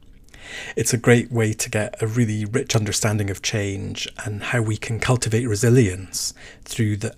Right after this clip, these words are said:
unexpected aspects of life. He's a wonderful artist. He's a fantastic person, and he's a good friend.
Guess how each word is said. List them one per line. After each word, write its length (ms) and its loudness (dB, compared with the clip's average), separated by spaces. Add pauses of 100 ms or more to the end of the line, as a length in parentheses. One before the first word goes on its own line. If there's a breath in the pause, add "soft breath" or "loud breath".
unexpected 680 -4
aspects 500 -8
of 140 -8
life. 500 -12 (760 loud breath)
He's 380 0
a 40 -2
wonderful 400 2
artist. 880 0
He's 400 -4 (100)
a 160 -4
fantastic 880 -4
person, 500 0
and 260 -6
he's 240 -6
a 60 -2
good 220 -6
friend. 480 0